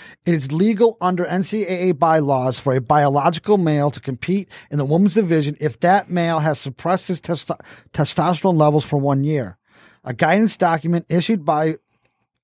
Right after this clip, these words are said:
issued and published by the N C A A took the stance that it is not accurate to assume that a male who has transitioned to become a transgender female has an unfair advantage over a biological woman,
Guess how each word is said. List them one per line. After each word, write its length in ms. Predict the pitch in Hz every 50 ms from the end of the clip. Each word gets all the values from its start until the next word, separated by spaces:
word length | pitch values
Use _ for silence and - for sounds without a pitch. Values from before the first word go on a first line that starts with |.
| _ -
issued 340 | 180 190 - - 214 196
and 160 | 180 151 151 -
published 400 | - 208 233 226 214 160 - -
by 120 | 160 143
the 120 | 143 - -
N 140 | 156 160 127
C 180 | 123 151 143
A 320 | 143 139 131 131 131 127 131
A 60 | 131 - - - - - -
took 160 | - 214 202
the 80 | - 202
stance 480 | - - - 202 190 175 165 156 - - - - -
that 120 | 156 151
it 40 | 147
is 100 | 143 131
not 220 | 170 180 190 - -
accurate 380 | 185 185 190 185 - 170 156 -
to 160 | - 156 147
assume 300 | 139 127 - - 175 175 165
that 140 | 156 151 143
a 40 |
male 260 | 143 151 151 160 175 165
who 80 | 165
has 200 | 165 151 147 -
transitioned 600 | - - 143 143 131 143 175 - - 202 196 - - - - - - - - - -
to 100 | - 151
become 360 | 160 - - 175 185 190 196
a 140 | 175 175 165
transgender 800 | - - - - 185 175 180 165 135 120 - 185 190 185 202 170
female 580 | - - - 190 190 180 160 139 135 135 135 - - - - -
has 140 | 151 147
an 100 | 156 156 - -
unfair 360 | 156 185 202 185 - 202 202
advantage 480 | 185 165 143 170 165 160 160 165 139 - -
over 160 | 160 147 156
a 80 | 147 135
biological 680 | 120 151 147 160 160 165 160 147 160 147 - - 156 151
woman, 360 | 143 147 147 143 127 120 113